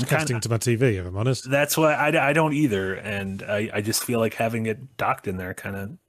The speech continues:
Speaker 1: that's just, that's just what it is. And it is funny 'cause I'm, uh, I'm, I'm replaying,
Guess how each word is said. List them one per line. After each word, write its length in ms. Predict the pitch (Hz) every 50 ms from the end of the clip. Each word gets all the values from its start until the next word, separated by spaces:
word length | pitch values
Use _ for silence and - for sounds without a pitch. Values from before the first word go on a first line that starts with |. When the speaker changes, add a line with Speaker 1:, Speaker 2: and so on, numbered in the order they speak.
| _ _ _ _ _ _ _ _ _ _ _
Speaker 1:
that's 160 | - - -
just, 200 | - 123 - - _ _
that's 240 | - 104 98 - -
just 180 | - - - -
what 120 | - 101
it 80 | 95 104
is. 260 | 127 127 95 - - - - - - - - - 156 190 -
And 100 | 202 202
it 60 | 220
is 100 | 233 180 -
funny 180 | 196 185 160
'cause 160 | 131 151 135
I'm, 340 | 143 139 139 139 139 135 131
uh, 440 | 135 135 135 131 123 120 117 113 107 - _ _ _ _ _
I'm, 300 | - 123 135 127 127 123
I'm 240 | - - 127 123 123
replaying, 800 | 117 120 131 143 139 - 147 139 131 131 123 117 113 107 101 95